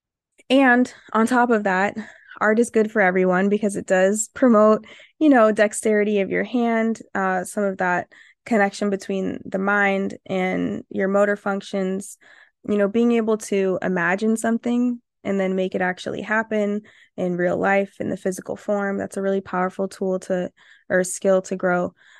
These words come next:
Um, so there's lots of reasons, but for me, you know, at the end of the day, nature is beauty, and beauty just is enough in and of itself.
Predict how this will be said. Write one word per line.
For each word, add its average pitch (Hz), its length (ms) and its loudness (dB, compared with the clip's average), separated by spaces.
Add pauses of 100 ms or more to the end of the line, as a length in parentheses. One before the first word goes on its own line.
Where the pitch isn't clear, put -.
Um, 190 240 0
so 214 140 -4
there's 233 200 2
lots 262 200 0
of 226 60 0
reasons, - 400 -6
but 196 320 4 (340)
for 226 100 -2
me, 277 200 6
you 330 140 0 (840)
know, 220 280 -2
at 208 80 0
the 208 100 0
end 214 100 0
of 214 40 0
the 208 60 0
day, 185 280 -2
nature 190 360 0
is 190 240 -2
beauty, 190 640 -4 (340)
and 190 260 -2
beauty 208 300 -2
just 180 280 -8
is 180 200 -4
enough 175 380 -4
in 190 100 -6
and 175 100 -6
of 170 120 -6
itself. - 580 -10